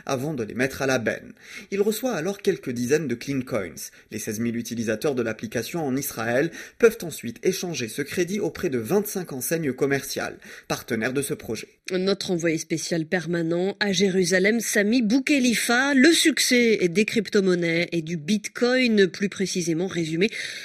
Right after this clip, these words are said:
Speaker 2: en une seule loi, entrée en vigueur en septembre au Salvador. Le Bitcoin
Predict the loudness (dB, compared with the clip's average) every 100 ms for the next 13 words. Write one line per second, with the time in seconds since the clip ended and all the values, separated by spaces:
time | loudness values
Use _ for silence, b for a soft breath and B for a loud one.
0 | B B 6 10 10 8 6 6 8 6
1 | 6 2 0 2 4 4 2 4 2 2
2 | 0 0 0 0 0 -2 -2 -2 0 2
3 | 2 4 2 4 2 6 4 6 2 2
4 | 0 2 2 2